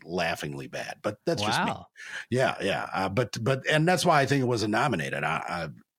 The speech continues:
Speaker 1: honestly, because so much of it was just, just a complete shit train wreck. But
Speaker 2: Interesting. Yeah,
Speaker 1: uh,
Speaker 2: I actually like that movie. Okay, I don't think it's one of Spike's best, but I thought it
Speaker 1: <laughs>
Speaker 2: was pretty interesting. Yeah.
Speaker 1: Well, it is interesting. He went,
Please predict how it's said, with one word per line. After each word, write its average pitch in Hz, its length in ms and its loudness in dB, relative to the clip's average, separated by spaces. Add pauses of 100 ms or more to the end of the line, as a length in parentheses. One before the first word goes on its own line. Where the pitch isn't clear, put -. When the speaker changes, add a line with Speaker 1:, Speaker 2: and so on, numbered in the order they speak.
(340)
Speaker 1:
honestly, 78 300 -2
because 82 300 -4
so 113 240 0
much 101 240 0
of 76 100 -2
it 69 140 -4
was 73 120 -6
just, - 300 -8
just - 260 -8
a 76 40 -14
complete 76 480 -12
shit - 240 -10 (500)
train 92 300 -4
wreck. - 340 -8 (300)
But 131 100 -2
Speaker 2:
Interesting. 160 540 2 (440)
Yeah, 120 200 2
Speaker 1:
uh, 143 60 4
Speaker 2:
I 233 140 6
actually 254 240 2
like 185 200 4
that 156 140 4
movie. 131 320 2
Okay, 104 360 0
I 95 100 -2
don't 156 140 2
think 165 140 2
it's 160 140 -4
one 156 100 2
of 135 80 -2
Spike's 131 320 -2
best, 117 520 -2
but 101 280 -4 (580)
I 113 80 0
thought 120 240 -2
it 113 60 -2
Speaker 1:
<laughs> - 20 -2
Speaker 2:
was - 340 -8 (200)
pretty 107 240 -2
interesting. 98 460 -10 (280)
Yeah. 190 320 -6
Speaker 1:
Well, 226 240 6
it 196 140 6
is 247 160 4
interesting. 247 600 2
He 180 280 0
went, 196 400 2